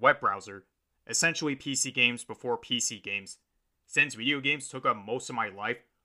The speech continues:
of course I would find myself playing Flash games whenever I was in front of a computer, when I should have been doing my homework. Funny story. In elementary slash middle school, I've taken at least one computer class each year,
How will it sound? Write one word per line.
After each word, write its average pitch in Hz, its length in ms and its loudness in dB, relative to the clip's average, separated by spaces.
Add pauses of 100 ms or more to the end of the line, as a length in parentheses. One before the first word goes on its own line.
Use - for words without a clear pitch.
(120)
of 127 160 -8
course 156 400 8
I 139 60 0
would 135 160 -4
find 127 200 6
myself 123 380 0
playing 113 240 0
Flash 123 340 6
games 110 220 -8
whenever 113 300 0
I - 20 0
was 107 120 -6
in 110 80 -10
front 120 220 2
of 104 60 -10
a 87 40 -14
computer, 98 560 -4 (320)
when 110 120 -4
I 110 60 0
should 123 160 2
have 143 100 0
been 120 80 -4
doing 117 240 -6
my 101 140 -8
homework. 101 420 -6 (420)
Funny 127 240 6
story. 95 500 -2 (420)
In 117 160 0
elementary 135 580 -4
slash 110 380 0
middle 123 280 -4
school, 101 400 -6 (180)
I've 117 140 -2
taken 139 320 2
at 123 160 -10
least 131 260 -4
one 113 260 -4
computer 131 380 -2
class 107 340 -2
each 113 260 -10
year, 117 280 0